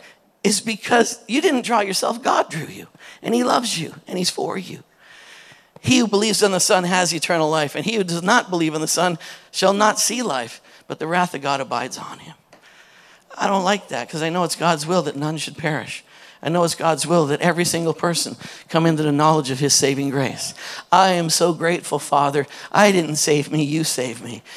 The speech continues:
I didn't reach for you, you reached for me. I didn't even know I was lost, you chased me down. And I'm so grateful that I humbled myself and said, "I believe that you are the Son of God." Come on, stand up with me. You okay?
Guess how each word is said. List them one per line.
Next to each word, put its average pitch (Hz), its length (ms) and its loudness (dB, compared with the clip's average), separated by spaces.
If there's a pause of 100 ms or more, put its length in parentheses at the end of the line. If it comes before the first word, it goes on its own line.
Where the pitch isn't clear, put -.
(180)
I 214 180 6
didn't 180 260 4
reach 175 220 0
for - 140 -4
you, 180 220 -2
you 185 200 -2
reached 175 260 -2
for - 140 -4
me. 156 260 0
I 208 160 4
didn't 185 260 2
even 160 220 0
know 170 180 6
I 170 100 6
was 156 160 2
lost, 170 400 4
you 202 180 -2
chased - 400 -4
me 165 120 -4
down. 151 340 2 (280)
And 160 140 0
I'm 175 120 2
so 170 180 2
grateful 151 580 0 (360)
that 151 120 0
I 156 40 2
humbled 190 300 4
myself 143 460 -2
and 143 80 -4
said, 143 220 0
"I 143 100 0
believe 143 680 -4 (440)
that - 120 -6
you 139 200 -4
are 123 140 0
the 127 60 -4
Son 120 240 -2
of 117 100 -8
God." - 320 -12 (1080)
Come 170 120 0
on, 160 100 6
stand 180 320 2
up 143 120 2
with - 180 -12
me. 101 120 -14 (3750)
You 208 120 2
okay? 277 440 4